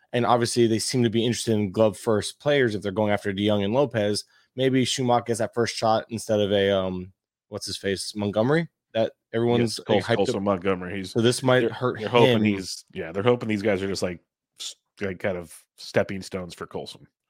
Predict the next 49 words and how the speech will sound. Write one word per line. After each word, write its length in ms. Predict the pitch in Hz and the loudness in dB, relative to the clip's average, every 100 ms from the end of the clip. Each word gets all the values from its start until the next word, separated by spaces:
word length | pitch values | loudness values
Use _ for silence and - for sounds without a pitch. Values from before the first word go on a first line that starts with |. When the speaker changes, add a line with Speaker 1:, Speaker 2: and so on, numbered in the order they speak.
| _ - | _ -14
Speaker 1:
And 280 | 110 135 127 | -4 2 2
I 80 | 127 | 4
think 260 | 160 147 | 2 2
Colson 640 | - 135 127 127 117 117 - - | 2 0 2 2 2 2 -4 0
gets 200 | 117 127 | 0 0
up 160 | 120 | -2
this 180 | 139 - | -2 0
year, 80 | 135 | 2
but 100 | 117 | 2
I 20 | |
think 200 | 110 120 | 2 0
everyone 240 | 120 120 117 | 0 0 0
expects 340 | - 120 - | 0 -2 -2
him 80 | 110 | 0
to 40 | |
be 80 | 110 | 0
up 80 | 113 | 0
sooner 200 | - 120 | 0 0
than 80 | 113 | 2
later. 280 | 110 113 120 | 4 4 2
He's 260 | 104 101 98 | 0 -2 -4
gonna 340 | 98 - 110 | -8 -4 0
be 100 | 107 | 0
twenty-two 640 | - 113 98 - 113 117 | -2 -2 -2 -2 2 2
at 80 | 110 | 2
the 40 | |
start 140 | - 107 | -2 -2
of 80 | 104 | -2
the 60 | |
year. 460 | 104 110 110 110 - - - | -2 0 0 0 -4 -10 0
The 60 | |
White 100 | 107 | 2
Sox 140 | 117 104 | 2 0
have 80 | 104 | -2
nothing 180 | 101 | -2
to 60 | 101 | -2
play 240 | - 113 | 0 0
for. 460 | 110 117 113 117 113 - - | 2 2 2 2 -2 -10 -6
And 240 | 110 107 | 0 2
these 200 | 110 127 113 | 2 2 2
days, 320 | 107 104 104 | 2 2 0
I 80 | 101 | -2
feel 260 | - 113 | -2 0
like 200 | 104 98 | 2 0
the 100 | 104 | -4
big 280 | 92 107 - | -2 -4 -4
question 320 | - 107 - 101 | -6 -4 -2 0
mark 240 | 104 104 | 0 0
is 260 | 101 95 | -2 -4